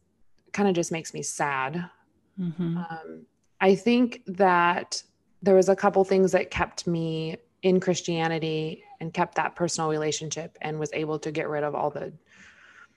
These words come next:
Speaker 1: you know, legalism and baggage that kind of came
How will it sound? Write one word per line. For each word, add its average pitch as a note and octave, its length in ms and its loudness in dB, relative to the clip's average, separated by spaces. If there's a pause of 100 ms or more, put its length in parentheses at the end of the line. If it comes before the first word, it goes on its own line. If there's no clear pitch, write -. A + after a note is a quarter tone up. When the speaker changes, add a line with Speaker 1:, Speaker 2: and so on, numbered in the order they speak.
(540)
Speaker 1:
you E3 100 -8
know, D3 140 -6
legalism D#3 640 0
and D3 280 -4
baggage C#3+ 320 -2
that - 140 -6
kind D#3 200 -6
of C#3+ 100 -8
came D3 480 -6